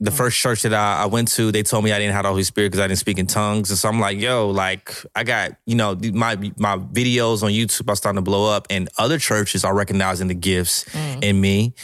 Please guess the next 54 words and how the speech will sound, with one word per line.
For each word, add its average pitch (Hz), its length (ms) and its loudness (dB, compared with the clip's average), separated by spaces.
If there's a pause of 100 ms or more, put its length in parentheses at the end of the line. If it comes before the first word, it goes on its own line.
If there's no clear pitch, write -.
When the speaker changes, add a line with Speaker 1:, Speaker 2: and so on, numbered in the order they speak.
(120)
Speaker 1:
And 98 120 2
so 107 180 0
forget 101 360 -2
the 113 60 0
church. - 640 -2
Speaker 2:
Mm. 147 320 -8 (380)
Mm-hmm. 139 400 -4
Speaker 1:
Like, 92 340 -2 (320)
like, 98 320 -2
I, 90 300 -2
God 110 320 0
has 95 120 -2
gifted 117 340 -2
me. 113 220 2 (120)
I'm 98 180 0
new. 110 440 0 (260)
I 113 120 0
don't 104 120 0
smoke 92 320 0
weed 131 280 2
no 120 120 2
more. 117 340 2
I 110 100 2
don't 92 160 -4
fornicate 131 500 0
no 117 120 2
more. 113 240 4
But 104 140 -2
y'all 113 100 2
telling 110 220 -2
me 104 100 2
I'm 101 260 0
not 101 140 0
a 95 60 -8
Christian 113 300 -2
because 101 140 0
I 104 40 2
don't 95 80 0
speak 95 160 -2
in 95 80 -4
tongues." 113 380 0
Speaker 2:
Mm. 147 260 -2
Speaker 1:
I 156 120 2
was 104 140 -2
deeply 104 400 0
wounded 104 360 2
by 67 160 -2
that. 65 240 -4
Speaker 2:
Yeah. - 340 -2
Speaker 1:
And 110 80 0
I 123 60 2
was 110 160 0
just 95 240 0
ch-, - 180 -2